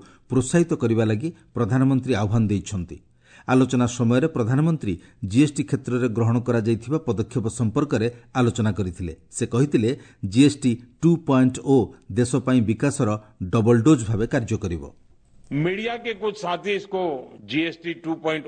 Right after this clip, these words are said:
Speaker 2: ଓ के रूप में कह रहे हैं, लेकिन असल में ये देश के लिए सपोर्ट और ग्रोथ की डबल डोज है। डबल डोज यानी एक तरफ देश के सामान्य परिवार की बचत और दूसरी तरफ देश की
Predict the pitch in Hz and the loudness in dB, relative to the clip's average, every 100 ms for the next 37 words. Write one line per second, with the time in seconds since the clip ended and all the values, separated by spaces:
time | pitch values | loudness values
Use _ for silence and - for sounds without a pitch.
0 | 139 170 160 120 - - 143 131 120 117 | -2 0 0 -4 -10 -2 0 0 -4 -6
1 | 127 143 147 135 143 131 135 110 127 - | -4 -2 -2 -2 0 0 -2 -4 -8 -12
2 | - _ - 175 196 156 180 208 208 208 | -20 _ -2 -2 -2 -4 -4 -4 -4 -4
3 | 208 156 151 170 - 190 165 175 202 214 | -4 -4 -6 -6 -4 -6 -2 -2 -2 -4
4 | - - _ - 165 147 180 190 202 202 | -12 -20 _ -6 -2 -2 -2 -2 -2 -2
5 | 165 151 110 127 151 156 - 175 127 135 | -2 -2 -4 -2 0 -2 -4 -4 -2 0
6 | 143 131 120 104 92 113 117 - _ 120 | 0 0 -2 -2 -6 -10 -12 -20 _ -2
7 | 165 214 226 226 240 233 233 226 202 180 | 0 0 0 -2 -2 -4 -4 -4 -4 -2
8 | 226 214 - 180 196 208 - - 120 147 | -2 -4 -6 -2 -2 -2 -10 -20 -6 -4
9 | 165 - - 190 - 147 139 151 175 180 | -2 -6 -6 -6 -2 -4 -2 -2 -2 -4
10 | 147 135 139 151 143 160 131 185 180 143 | -2 -2 0 -2 -4 -8 -2 -2 -2 -8
11 | - _ 170 156 120 165 233 208 214 147 | -10 _ -2 -2 0 -2 -2 -2 -4 -2
12 | 127 127 147 - - _ 101 147 170 170 | -2 0 -2 -6 -20 _ -2 0 0 -6
13 | - | -10